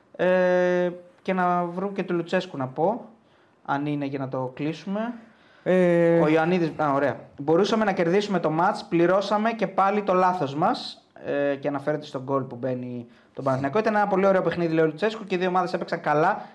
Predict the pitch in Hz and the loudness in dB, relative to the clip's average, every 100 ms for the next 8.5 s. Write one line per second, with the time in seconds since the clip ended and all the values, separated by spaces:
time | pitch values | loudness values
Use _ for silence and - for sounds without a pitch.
0 | _ 208 226 202 190 196 220 214 202 196 | _ -4 -2 0 0 0 0 0 0 2
1 | 214 - - - _ _ _ _ _ - | 0 0 -10 -18 _ _ _ _ _ 0
2 | 147 151 151 - 202 214 214 196 - 165 | 4 6 4 2 0 2 2 0 -4 -4
3 | 180 196 202 185 170 196 190 175 190 175 | -2 -2 0 2 2 2 2 2 2 4
4 | 151 147 160 190 196 170 170 185 175 156 | 2 2 2 0 -4 0 0 2 0 -2
5 | 147 185 180 147 147 180 208 180 170 196 | 0 -2 0 -2 -2 0 0 0 0 0
6 | 180 180 196 190 151 151 151 190 196 202 | 2 2 0 -4 -4 -4 -4 -4 -2 -2
7 | 190 196 147 120 - - _ _ _ _ | 0 2 2 -2 -8 -20 _ _ _ _
8 | - 139 143 143 120 | -12 -8 -6 -6 -10